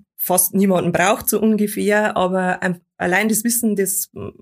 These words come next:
man hat, dass man sagt, okay, man muss nur schnell anrufen und es ist jeder zur Stelle, den man brauchen könnte, das ist, ja, einfach für uns eine gute Sicherheit. Das genießen wir schon. Ähm, natürlich haben wir auch manchmal ein bisschen schwierige Geburten,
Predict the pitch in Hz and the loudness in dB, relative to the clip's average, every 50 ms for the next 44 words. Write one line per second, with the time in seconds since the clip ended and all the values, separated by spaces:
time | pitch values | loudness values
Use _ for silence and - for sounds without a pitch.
0 | - - - - - - - 190 190 190 190 190 214 220 214 190 175 180 202 185 | -20 -20 -16 -12 -10 -8 -6 -4 -2 -2 0 2 2 0 2 0 0 0 0 0
1 | - 196 180 - - 170 - 214 208 202 185 185 190 190 190 - 214 226 226 214 | -2 -2 -4 -4 -8 -6 -2 0 0 2 2 2 2 0 2 2 4 2 2 2
2 | 208 196 196 196 196 196 - - - - - - - - 208 214 214 214 214 202 | 2 2 2 2 2 0 -4 -14 -20 -20 -16 -8 -2 0 2 2 2 2 0 0
3 | 208 214 208 196 180 190 185 180 - 196 185 - 185 190 196 190 196 - 180 - | 0 -2 0 0 0 0 -2 -2 -2 -4 -4 -4 -2 -2 -2 -2 -2 -4 -4 -4
4 | - 170 180 185 185 190 185 190 180 180 175 180 175 175 170 - - 175 - 170 | -2 -2 0 0 2 0 0 0 0 -2 -2 -4 -4 -6 -6 -6 -8 -8 -4 -2
5 | 175 175 175 180 170 180 170 - - 170 - - - - _ _ _ _ _ _ | -2 -2 -2 -4 -6 -4 -4 -4 -4 -6 -6 -6 -8 -10 _ _ _ _ _ _
6 | _ - 170 156 156 156 165 - _ - 180 175 175 175 170 170 - - 180 180 | _ -6 -4 -2 -2 -2 -4 -6 _ -6 -4 -4 -2 -4 -4 -8 -6 -8 -4 -2
7 | 180 170 165 - - 160 160 - 190 180 170 165 - - 220 220 - 208 196 190 | -2 0 0 0 0 -2 0 -2 0 0 0 -2 0 -2 -2 -2 -2 -4 -4 -2
8 | 180 180 180 175 - - _ _ _ - 170 - - 202 196 202 208 196 202 180 | 0 0 0 -2 -4 -10 _ _ _ -8 -8 -4 0 0 2 2 2 0 -2 -2
9 | 170 - - 202 240 254 254 254 - - - - - - - - - - _ - | -4 -2 -2 -2 -2 -2 -4 -6 -10 -20 -20 -20 -20 -20 -20 -20 -20 -14 _ -2
10 | - 190 190 190 190 190 190 185 185 190 196 202 202 - 190 185 190 - 226 208 | 0 2 2 2 2 2 2 2 0 -2 -4 -6 -4 -2 -2 0 0 0 -2 -2
11 | 208 202 196 190 185 175 - 175 175 175 175 175 175 175 175 - - 180 170 175 | 0 -2 -2 -2 -2 -2 -2 0 0 0 0 0 -2 -2 -4 -4 -6 -4 -4 -4
12 | 175 - 175 - - 214 220 226 214 214 196 196 190 180 - 185 180 175 - - | -4 -6 -6 -6 -4 -2 -2 -2 -2 -2 -2 -4 -4 -6 -4 -4 -4 -4 -2 -4
13 | 175 170 170 175 | -4 -4 -4 -6